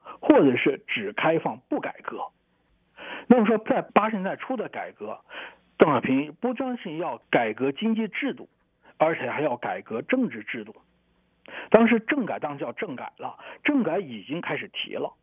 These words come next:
可是呢，就在刚提不久就发生六四，从此政治改革就成了一个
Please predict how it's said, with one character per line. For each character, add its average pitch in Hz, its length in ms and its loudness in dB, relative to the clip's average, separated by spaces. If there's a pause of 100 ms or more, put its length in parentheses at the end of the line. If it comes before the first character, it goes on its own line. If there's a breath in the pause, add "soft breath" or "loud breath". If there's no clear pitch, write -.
(580)
可 170 120 0
是 226 160 -2
呢， 175 120 -2
就 294 160 -2
在 247 100 -2
刚 277 240 -4
提 277 160 -6
不 277 260 -6
久 - 380 -10
就 139 140 -2
发 135 220 -2
生 139 200 -2
六 135 160 -6
四， - 260 -14 (600 loud breath)
从 262 260 6
此 - 260 -2 (220)
政 285 220 2
治 135 140 -2
改 101 260 -6
革 113 200 -4
就 151 180 0
成 123 200 -6
了 135 140 -6
一 117 120 -6
个 135 160 -6